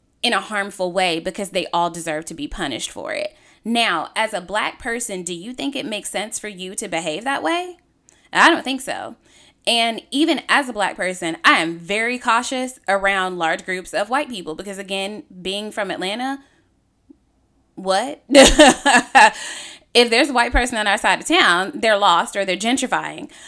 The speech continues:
So, um, I have to check myself even in the way that I navigate relationships with white people, because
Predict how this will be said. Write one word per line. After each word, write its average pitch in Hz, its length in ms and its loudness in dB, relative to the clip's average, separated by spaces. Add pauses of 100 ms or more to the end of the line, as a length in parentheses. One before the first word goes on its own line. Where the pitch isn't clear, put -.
(160)
So, 226 760 4 (260)
um, 190 640 6 (1700)
I 233 140 10
have 285 180 0
to 269 80 -6
check 254 240 -2
myself 233 540 -4
even 208 260 -10
in 208 200 -8
the 196 80 -8
way 190 200 -2
that 180 320 -2
I 185 400 0
navigate 185 560 -6
relationships 180 640 -10
with 180 160 -14
white 214 240 -4
people, 165 320 -8
because 175 560 -4